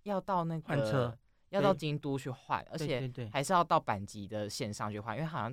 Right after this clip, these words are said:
Speaker 1: 到大宫吧，还是西苑。
Speaker 2: 嗯，嗯，嗯。
Speaker 1: 对，西苑站。所以就是如果大家旅-，有去关西旅行的话，其实搭阪急电铁旅行是一个还蛮不错的选择。
Speaker 2: 对，我自己就延伸一个话题是这样子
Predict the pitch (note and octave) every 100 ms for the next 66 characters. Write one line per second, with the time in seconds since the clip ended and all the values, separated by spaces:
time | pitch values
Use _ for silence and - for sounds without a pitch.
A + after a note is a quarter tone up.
0 | C3 D#3 B2+ G#2+ - B2+ G2+ - G2 G2
1 | F#2 F#2+ F#2+ - A2+ G#2+ - - - C3
2 | C#3 A2+ D#2 - - D#3+ D#3 D3 C#3+ C3+
3 | A2 - B2 C3+ A2 G2+ A#2 F2 - _
4 | _ - F#3 F3 E3 _ _ - E3 E3+
5 | D3+ D3 B2+ C#3+ C3+ C3+ C3 A#2+ - C3
6 | A2+ - E3 C#3 C3+ B2+ C#3 G#2+ F#2+ F#2+
7 | A2+ G#2+ G2+ G#2+ A#2 A#2+ G#2 G#2+ G#2+ C3+
8 | A#2 - G2 E2+ - _ A#2 G#2+ - G2+
9 | - A2+ G2+ G2+ G2 A2 A#2+ - B2+ A2
10 | B2 F#2 G2 - A#1 A2+ - F#3 F3+ E3+
11 | D3+ A#3 G3 B2+ - G3+ F3 D3+ _ -
12 | D#3 E3 F#3+ F#3+ E3 D3+ C#3+ - - F#3
13 | B2+ - A#2 B2 D3+ C3+ C#3+ A2+ G2